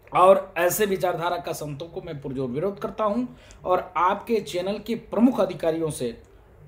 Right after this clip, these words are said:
जी न्यूज़ के प्रमुख अधिकारियों से मैं मांग करता हूं कि मनमीत जी को पुनः आप अपने चैनल में वापस लें। अगर आपको लगे कि हाँ, इसमें कहीं न कहीं से कोई त्रुटि है, तो इसकी आप जांच करवा लो।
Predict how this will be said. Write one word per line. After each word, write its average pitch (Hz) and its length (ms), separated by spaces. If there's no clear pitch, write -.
जी 147 200
न्यूज़ 226 280
के 240 100
प्रमुख 233 360
अधिकारियों 196 420
से 196 120
मैं 196 100
मांग 160 220
करता 170 260
हूं 190 100
कि 214 220
मनमीत 160 360
जी 160 100
को - 160
पुनः 160 240
आप 139 260
अपने 135 240
चैनल 165 380
में 135 240
वापस 165 440
लें। 233 180
अगर 175 180
आपको 170 380
लगे 156 340
कि 202 160
हाँ, 170 480
इसमें 196 300
कहीं 185 200
न 196 60
कहीं 196 240
से 202 120
कोई 208 160
त्रुटि 185 440
है, 160 140
तो - 120
इसकी 156 260
आप 120 240
जांच 180 220
करवा 262 260
लो। 269 140